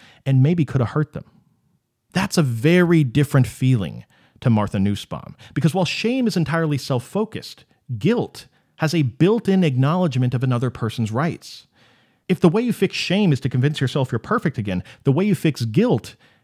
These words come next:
is often by paying reparations, by doing something that makes things right between you and whoever it was that you hurt.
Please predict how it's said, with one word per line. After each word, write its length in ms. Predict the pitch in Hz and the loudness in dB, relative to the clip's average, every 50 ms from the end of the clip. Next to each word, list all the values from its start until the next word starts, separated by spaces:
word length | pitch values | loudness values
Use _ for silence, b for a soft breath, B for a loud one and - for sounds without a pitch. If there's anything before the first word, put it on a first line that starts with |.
| b b | b b
is 140 | 175 160 - | -2 -2 -2
often 300 | - 180 214 - 226 196 | -4 -4 -2 0 0 0
by 160 | 175 175 165 | 2 0 0
paying 420 | - - - - 160 165 165 156 139 | -2 -4 -4 -4 -2 0 0 2 2
reparations, 840 | 143 147 - 156 139 143 165 196 180 - - - - - - - - b b b b b | 0 0 2 0 0 2 0 0 -2 -4 -8 -14 -18 -20 -20 -20 -20 b b b b b
by 100 | - 147 | 0 0
doing 500 | 127 95 - - 160 190 214 208 165 139 | 0 0 4 6 6 6 8 6 4 2
something 380 | - - 127 117 - 135 131 | 2 0 -2 -2 0 0 0
that 100 | 127 135 | 0 0
makes 280 | 127 120 143 147 - - | 2 0 0 0 -2 -4
things 240 | - 151 143 127 113 | -2 0 0 0 0
right 340 | 110 139 175 190 156 - - | -2 -2 -2 -2 -4 -6 -8
between 300 | 131 - - 147 143 131 | -12 -6 -2 0 0 0
you 360 | 113 107 113 117 120 131 147 | 0 0 0 0 0 0 0
and 140 | 143 127 127 | 2 4 4
whoever 320 | 120 120 117 113 123 131 | 4 4 2 2 0 -2
it 80 | 117 - | -2 -2
was 220 | 101 98 104 - | -4 -4 -4 -6
that 100 | 127 - | -4 -2
you 80 | 123 123 | -2 -2
hurt. 400 | - - 185 190 - - - | 0 -2 -4 -4 -6 -10 -18